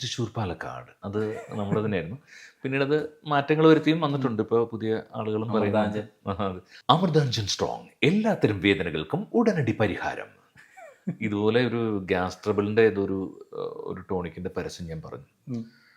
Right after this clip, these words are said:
Speaker 1: അത് കഴിഞ്ഞിട്ട് ഞാൻ ഇങ്ങനെ,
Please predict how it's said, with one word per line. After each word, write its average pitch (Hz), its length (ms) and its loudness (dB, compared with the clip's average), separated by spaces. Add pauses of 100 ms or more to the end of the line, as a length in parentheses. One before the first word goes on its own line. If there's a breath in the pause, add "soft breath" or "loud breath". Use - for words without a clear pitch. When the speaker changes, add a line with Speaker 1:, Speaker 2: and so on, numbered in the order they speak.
(440 loud breath)
Speaker 1:
അത് 98 240 -6
കഴിഞ്ഞിട്ട് 101 600 -4 (360)
ഞാൻ 92 400 -4
ഇങ്ങനെ, 92 680 -4